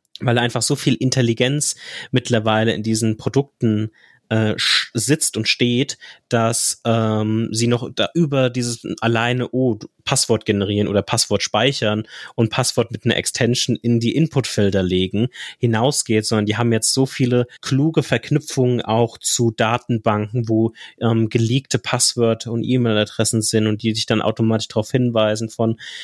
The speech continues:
hey, bei dem Service ist letztens eine Datenbank irgendwie abhanden gekommen, vielleicht sollst du da mal dein Passwort ändern und so weiter und so fort, was das einfach alles super, super einfach und sicher macht.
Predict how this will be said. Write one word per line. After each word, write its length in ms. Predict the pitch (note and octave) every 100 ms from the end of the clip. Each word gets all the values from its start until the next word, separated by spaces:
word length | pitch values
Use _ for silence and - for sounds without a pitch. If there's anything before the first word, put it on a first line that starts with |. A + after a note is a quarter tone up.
| -
hey, 480 | - C3+ C3 B2+ C3 _ _ _ _ -
bei 100 | A#2
dem 280 | C3 C3+
Service 440 | B2+ B2+ A#2+ A#2+ A#2+
ist 140 | A2
letztens 380 | B2 A2+ - A2+
eine 80 | A#2+
Datenbank 720 | A#2 A#2+ - C#3 A#2+ A#2 B2+
irgendwie 440 | - A#2+ C3 - -
abhanden 480 | - A#2+ A#2 -
gekommen, 480 | B2 A2+ - A#2 A#2
vielleicht 280 | - G#2+ G2+
sollst 300 | A2 G2+ -
du 20 |
da 140 | - G2
mal 140 | F#2+
dein 120 | F#2
Passwort 520 | - E3+ - C3 B2+
ändern 540 | A#2+ A#2+ A#2 A2+ A2+ B2 - - -
und 160 | A#2 B2
so 120 | A#2+
weiter 300 | A2 G#2 G#2+
und 80 | G2+
so 80 | G#2
fort, 300 | - G#2+ A2
was 80 |
das 120 | - G#2+
einfach 280 | G#2+ - -
alles 340 | A2+ A2+ -
super, 500 | - B2+ - B2 A#2 A#2+ - - -
super 340 | A#2 - A#2
einfach 460 | G2+ G#2 - G#2 -
und 140 | A2
sicher 260 | A#2+ - F#2
macht. 320 | - -